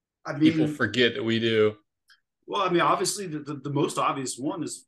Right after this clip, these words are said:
Speaker 1: is we have to find appraisers and assign orders. And that is,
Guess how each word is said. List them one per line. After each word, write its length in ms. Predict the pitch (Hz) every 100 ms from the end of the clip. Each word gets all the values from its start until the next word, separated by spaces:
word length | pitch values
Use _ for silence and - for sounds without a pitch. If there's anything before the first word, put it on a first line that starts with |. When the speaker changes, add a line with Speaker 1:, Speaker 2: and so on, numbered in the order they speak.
| 127
Speaker 1:
is 300 | 113 - - _
we 440 | 110 127 127 123 117
have 160 | 127 -
to 80 |
find 320 | - 113 127 123
appraisers 680 | - 127 123 127 123 123 -
and 240 | 120 120 117
assign 300 | 117 123 117
orders. 380 | 131 - - 117
And 120 | 120
that 160 | 185
is, 320 | 170 147 -